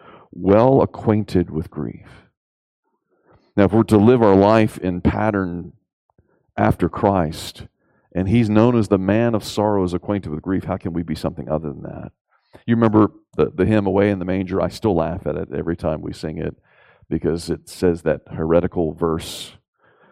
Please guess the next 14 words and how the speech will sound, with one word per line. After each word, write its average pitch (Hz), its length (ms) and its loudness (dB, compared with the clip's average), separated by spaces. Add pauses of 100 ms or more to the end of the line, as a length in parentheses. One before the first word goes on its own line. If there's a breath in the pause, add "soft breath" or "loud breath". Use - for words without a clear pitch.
(580 soft breath)
"The - 80 -2
babe 90 420 0 (120)
Jesus 87 520 -4
in 87 260 -6
the 92 60 -4
manger, 82 500 -4
no 98 260 0
crying 90 520 0
he 90 100 -6
makes." 85 420 -8
Of - 140 -8
course - 320 -4
he's - 260 -6
crying. 113 840 -6